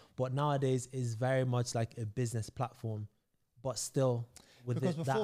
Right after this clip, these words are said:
Speaker 2: remember, they
Speaker 1: element of
Speaker 2: didn't
Speaker 1: fun.
Speaker 2: have the, they only opened, remember before they even opened up the opportunity to advertising.
Speaker 1: Mm-hmm.
Speaker 2: But they always, that, that was always the plan. Grow, grow, grow,
Speaker 1: Of
Speaker 2: grow,
Speaker 1: course.
Speaker 2: grow, grow,
Speaker 1: And then
Speaker 2: grow,
Speaker 1: monetize.
Speaker 2: and then
Speaker 1: Yeah,
Speaker 2: monetize.
Speaker 1: yeah.
Speaker 2: It's the strategy of
Speaker 1: They,
Speaker 2: all of
Speaker 1: they're
Speaker 2: it.
Speaker 1: very smart. They're very smart. It has changed significantly.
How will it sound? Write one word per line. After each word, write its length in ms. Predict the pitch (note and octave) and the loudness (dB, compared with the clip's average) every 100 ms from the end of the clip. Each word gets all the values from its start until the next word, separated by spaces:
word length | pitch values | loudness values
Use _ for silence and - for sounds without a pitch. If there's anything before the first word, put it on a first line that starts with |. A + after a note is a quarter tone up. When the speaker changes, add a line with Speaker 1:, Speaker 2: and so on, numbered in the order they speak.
| B2+ | 2
Speaker 2:
remember, 120 | B2+ | 2
they 60 | D#3 | 2
Speaker 1:
element 40 | |
of 40 | - | 0
Speaker 2:
didn't 120 | D#3+ | 0
Speaker 1:
fun. 100 | - | 0
Speaker 2:
have 180 | F#3 - | -2 -4
the, 100 | C3 | -10
they 160 | - D3+ | -6 -4
only 180 | D#3+ E3+ | -4 -2
opened, 360 | D#3 D#3 D3+ D3 | -2 -4 -6 -6
remember 320 | D3+ E3 E3 | 0 2 2
before 400 | D3 C#3+ D#3+ D3+ | 0 0 2 4
they 140 | C#3+ | 4
even 220 | C#3 C3 C3+ | 2 -4 -8
opened 360 | C#3+ D3+ - C#3 | -4 -4 -4 -6
up 140 | C3+ | -6
the 40 | C#3 | -4
opportunity 340 | B2+ - D3 | -6 -2 -2
to 80 | C3 | -2
advertising. 480 | C3+ C3+ A#2+ A2+ A#2 C3 - | -2 -4 -4 -6 -8 -12 -4
Speaker 1:
Mm-hmm. 180 | A#2 D#3 - _ _ _ _ | -2 -2 -4 _ _ _ _
Speaker 2:
But 60 | - | 0
they 100 | D#3+ | 2
always, 220 | G3 G#3+ D#3 | 4 2 -2
that, 180 | D#3 | -6
that 100 | F#3+ | -4
was 120 | F3 F3 | -4 -2
always 160 | E3 | -2
the 80 | C3 | -4
plan. 360 | - D#3+ D3 C3+ | -6 -4 -4 -4
Grow, 280 | D3 E3 | 0 0
grow, 240 | D#3+ E3 D#3 | 0 0 0
grow, 160 | D#3 D#3 | 4 4
Speaker 1:
Of 80 | |
Speaker 2:
grow, 80 | D#3+ | 6
Speaker 1:
course. 180 | D#3+ B2 | 4 4
Speaker 2:
grow, 140 | D#3+ | 2
grow, 140 | D3+ D#3 | 0 2
Speaker 1:
And 140 | D3 | 4
then 80 | D3+ | 6
Speaker 2:
grow, 160 | C#3 C3 | 6 4
Speaker 1:
monetize. 340 | F3 A#2 A2 - | 4 0 0 -6
Speaker 2:
and 120 | C#3+ | -6
then 80 | C#3+ | 0
Speaker 1:
Yeah, 140 | D3 F#3+ | 2 2
Speaker 2:
monetize. 280 | - A2+ A2 | -2 -6 0
Speaker 1:
yeah. 160 | D3 F#3+ - | 0 0 -10
Speaker 2:
It's 100 | - | -12
the 120 | D3 | -12
strategy 400 | - D#3 B2 B2+ | -8 -8 -8 -6
of 80 | C#3 | 0
Speaker 1:
They, 60 | |
Speaker 2:
all 60 | G3+ | 2
of 60 | F#3+ | 4
Speaker 1:
they're 80 | |
Speaker 2:
it. 40 | G#3+ | 4
Speaker 1:
very 240 | B3+ C4 | 6 6
smart. 340 | - A#3+ B3 D#3+ | 4 2 2 4
They're 80 | D#3+ | 2
very 220 | G#3+ G3+ | 2 2
smart. 380 | - G3 C3+ B2+ - | 2 2 2 -2 -8
It 120 | E3 | -2
has 320 | D3+ A3 G3+ | 4 4 4
changed 240 | - F#3+ F3 | 4 4 4
significantly. 680 | F3 E3+ - D3+ C#3+ E3+ | 2 2 0 0 2 2